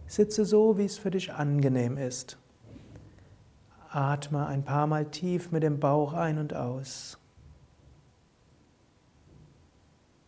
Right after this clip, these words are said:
Und während du tief mit dem Bauch ein- und ausatmest,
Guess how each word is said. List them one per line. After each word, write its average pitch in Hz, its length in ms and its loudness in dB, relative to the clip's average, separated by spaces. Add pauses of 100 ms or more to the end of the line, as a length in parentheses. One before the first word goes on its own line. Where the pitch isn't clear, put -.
(1300)
Und 143 400 -4 (600)
während 151 280 0
du 156 100 -2
tief 175 320 -2
mit 160 80 0
dem 143 180 2
Bauch 143 440 4
ein- 165 180 0
und 175 140 0
ausatmest, 175 1080 -2